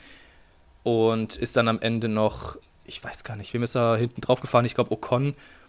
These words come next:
hat da wieder sich verbremst und ist Ocon hinten drauf gefahren, war wieder scheiße. Also hat er schon öfter mal gemacht mit einem Leclerc oder, weiß nicht, das ist halt so ein Vettel-Ding, dann beschwert er sich wieder von wegen, ja, er ist ja, hat die Spur gewechselt, hat aber gar nicht und alle anderen sind schuld.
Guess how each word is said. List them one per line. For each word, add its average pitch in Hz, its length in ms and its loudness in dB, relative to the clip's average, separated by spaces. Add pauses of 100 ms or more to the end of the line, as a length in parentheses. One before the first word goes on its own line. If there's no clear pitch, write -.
(400)
hat 120 160 2
da 117 100 4
wieder 113 600 6
sich - 340 -6
verbremst 113 560 0
und 113 100 -4
ist 104 160 -6
Ocon 107 280 -4
hinten 110 140 -6
drauf - 180 -8
gefahren, 95 400 -8
war 98 120 -4
wieder 95 240 -2
scheiße. - 600 -4
Also 104 260 -4 (340)
hat - 140 -4
er 139 60 2
schon 123 160 -4
öfter 120 240 2
mal 117 120 4
gemacht 110 460 -2
mit 104 340 -4 (540)
einem 117 160 -2
Leclerc 110 720 2
oder, 98 420 2 (720)
weiß - 220 -10
nicht, 107 260 -4 (160)
das - 380 -4 (560)
ist 127 160 0
halt 123 200 2
so 123 60 2
ein 113 100 0
Vettel-Ding, 117 460 0
dann 107 120 0
beschwert 117 320 0
er 113 120 2
sich 117 160 -6
wieder 110 160 0
von 101 220 -8
wegen, 101 180 -2
ja, 110 340 -2
er 107 160 -2
ist - 140 -8
ja, 110 220 0
hat - 180 -10
die 123 80 -8
Spur 135 280 0
gewechselt, 120 440 0
hat 120 100 -6
aber 113 200 0
gar 107 200 4
nicht 107 220 -4
und 95 280 -10
alle 110 200 0
anderen 110 220 -4
sind 107 160 -8
schuld. 104 320 -8